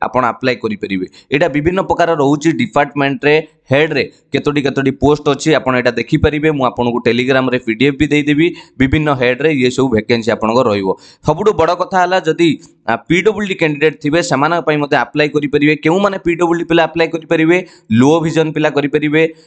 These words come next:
ହିୟରିଂ, ଏଚ୍ ଆଇ ପିଲା, ହିୟରିଂ ଇମ୍ପେୟାର୍ଡ, ଯେଉଁମାନେ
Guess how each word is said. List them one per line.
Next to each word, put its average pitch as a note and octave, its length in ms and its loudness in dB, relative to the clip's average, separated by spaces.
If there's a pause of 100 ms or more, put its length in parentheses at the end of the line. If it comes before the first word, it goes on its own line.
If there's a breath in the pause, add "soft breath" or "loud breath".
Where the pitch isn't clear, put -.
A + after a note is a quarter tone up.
(200 loud breath)
ହିୟରିଂ, D#3+ 440 2
ଏଚ୍ C#3 240 -2
ଆଇ E3+ 100 2
ପିଲା, D#3 240 0
ହିୟରିଂ D3 380 0
ଇମ୍ପେୟାର୍ଡ, D3+ 340 0
ଯେଉଁମାନେ C#3+ 320 0